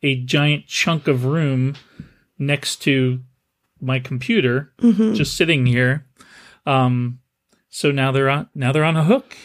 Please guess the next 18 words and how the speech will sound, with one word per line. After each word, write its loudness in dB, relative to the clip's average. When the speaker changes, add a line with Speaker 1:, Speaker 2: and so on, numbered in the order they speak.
Speaker 1:
It's -16
so -2
much -6
nicer. -6
Speaker 2:
That's -12
a -8
good -4
Speaker 1:
Um, 4
Speaker 2:
idea. 2
Speaker 1:
next -4
to, -2
I 4
also 2
bought, 0
like, -2
a 2
small, -2
uh, 0